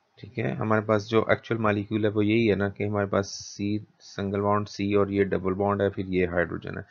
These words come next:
तो ये सीसी जो है between C two and C three, ये जो है हमारे पास, अ, नॉर्मल सिंगल बॉन्ड से इसकी बॉन्ड लेंथ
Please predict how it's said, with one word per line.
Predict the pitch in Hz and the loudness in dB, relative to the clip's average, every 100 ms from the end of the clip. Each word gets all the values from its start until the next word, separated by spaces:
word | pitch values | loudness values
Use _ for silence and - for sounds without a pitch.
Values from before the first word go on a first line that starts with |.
| - - _ | -18 -20 _
तो | 117 | -6
ये | 117 131 | 0 0
सीसी | 131 - 127 135 - 110 107 | -2 -2 -2 -2 -2 0 0
जो | 98 98 | 4 6
है | 92 95 | 6 4
between | 104 101 107 104 101 | 2 -4 -6 -4 -4
C | 98 - 101 101 - | -8 -6 -6 -6 -4
two | 107 - | -4 -4
and | 95 95 90 | -4 -6 -8
C | - - 127 131 - | -12 -12 -12 -12 -12
three, | 85 95 123 _ - _ - | -8 -8 -8 _ -20 _ -4
ये | 113 127 123 | 0 2 2
जो | 117 110 | 4 4
है | 101 107 | 6 4
हमारे | 113 104 98 98 | 2 -2 -2 -4
पास, | - 98 - - | -2 -2 -2 -4
अ, | 95 92 - _ _ _ - - 95 95 92 92 92 92 92 98 127 _ _ _ - _ | -2 -2 -4 _ _ _ -20 -14 -6 -4 -2 -2 -2 -2 -6 -12 -20 _ _ _ -20 _
नॉर्मल | 107 107 110 117 123 120 | 0 2 4 2 0 -2
सिंगल | - 104 98 107 | -4 -4 -2 -2
बॉन्ड | 104 101 98 95 | 0 2 2 0
से | - 107 | -2 -2
इसकी | 101 - 113 | -2 -6 -8
बॉन्ड | 98 92 90 92 | -2 -2 0 -2
लेंथ | 98 | -4